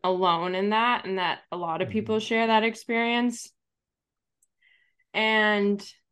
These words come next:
Speaker 1: <laughs> I, vulnerability is funny because I feel like for a lot of people, it doesn't feel courageous when you do it. It actually feels not good until
Speaker 2: Mm-hmm.
Speaker 1: maybe later on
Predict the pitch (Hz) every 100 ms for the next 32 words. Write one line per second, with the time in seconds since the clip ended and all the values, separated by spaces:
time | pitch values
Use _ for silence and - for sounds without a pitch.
0 | _ _ _ _ _ - 277 262 - 208
1 | 202 240 285 277 233 220 220 220 - 185
2 | 175 170 175 196 180 180 180 - 220 220
3 | 202 180 175 - - 185 170 165 170 180
4 | 190 196 175 175 160 156 220 - _ _
5 | _ 196 202 240 240 240 226 226 226 202
6 | 190 185 196 190 180 180 196 156 160 175
7 | 180 - 202 190 196 185 180 175 185 175
8 | - 190 160 160 202 - _ _ - 202
9 | 196 214 190 185 175 170 170 170 165 160
10 | 160 156 123 190